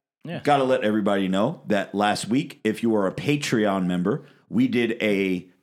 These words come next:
Speaker 2: Patreon exclusive podcast that included myself, Joey Bag of Donuts, M B J, and her friend Kaylee,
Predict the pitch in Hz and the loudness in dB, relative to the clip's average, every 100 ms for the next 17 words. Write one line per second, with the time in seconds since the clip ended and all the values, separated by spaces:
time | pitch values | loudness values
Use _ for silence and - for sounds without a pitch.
0 | _ - 165 170 147 127 120 - 139 131 | _ -4 -2 0 0 0 -2 -4 -2 0
1 | 120 98 - - 135 131 - 98 90 117 | -2 -6 -10 -2 0 -2 -4 -4 -2 -4
2 | - - - _ _ 120 117 110 131 113 | -10 -14 -20 _ _ 0 2 2 0 0
3 | - 147 135 123 113 113 - 156 156 - | 2 2 2 2 0 -2 0 0 0 -4
4 | - - 156 147 135 131 120 120 120 120 | -14 -2 2 2 2 0 0 2 2 0
5 | 117 - _ - 131 147 147 113 110 117 | -4 -14 _ -2 0 2 0 2 2 2
6 | 120 - 110 104 120 113 - 113 101 - | 0 0 -2 0 0 -2 0 -2 -2 -4
7 | 131 113 92 92 143 | -2 0 0 -2 -4